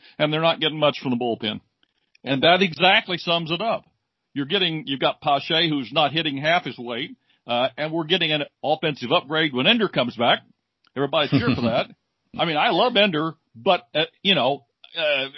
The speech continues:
when you're talking about two hundred being an offensive upgrade, it's a problem. Contreras is home run, double, or nothing. Uh,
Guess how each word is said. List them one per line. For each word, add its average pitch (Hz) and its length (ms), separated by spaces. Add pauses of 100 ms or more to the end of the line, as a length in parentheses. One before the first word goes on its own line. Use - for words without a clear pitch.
when 165 160
you're 151 120
talking 190 380
about 170 280
two 196 180
hundred 185 300
being 165 200
an 160 100
offensive 160 480
upgrade, 160 500 (340)
it's 139 160
a 151 60
problem. 208 540 (680)
Contreras 202 640
is 160 420
home 190 260
run, 196 380 (240)
double, 180 540
or 143 240
nothing. 170 380 (580)
Uh, 123 360